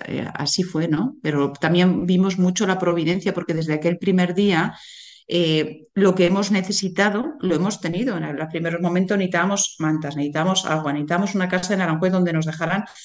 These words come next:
eh, lavar la ropa. Eh, lo tuvimos todo, las, las necesidades que en aquel momento eran básicas, básicas, las teníamos todas. Necesitábamos que en un primer momento,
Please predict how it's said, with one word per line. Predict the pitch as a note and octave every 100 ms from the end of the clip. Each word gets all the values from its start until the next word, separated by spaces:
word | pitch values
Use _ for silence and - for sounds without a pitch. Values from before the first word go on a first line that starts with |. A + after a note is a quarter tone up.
| - -
eh, | - F3+ E3
lavar | D#3 D#3+ F#3
la | F3
ropa. | D#3 D#3+ D3+ C#3+ - - -
Eh, | E3+ D#3+ - - - _
lo | F#3+ G#3
tuvimos | A3 B3+ E4 - -
todo, | C#4 F4+ G3
las, | F3 G3 - -
las | F3+ G#3
necesidades | G#3 G3+ A3+ C#4
que | A#3+
en |
aquel | A3+ A#3
momento | B3+ B3+ B3+
eran | B3 A3 F#3+
básicas, | A#3 - - C#4 C4
básicas, | C4 C4 C4 C#4 D4+ - - -
las | G3+ -
teníamos | F#3+ A3 D#4 D4+ -
todas. | - D4 G3+ F3+ - -
Necesitábamos | G#3 G#3+ G3 F3+ G#3 C#4 C#4
que | A3+
en |
un | A3 B3
primer | C4 B3 B3
momento, | B3 A#3+ B3+ A#3+ C4 D4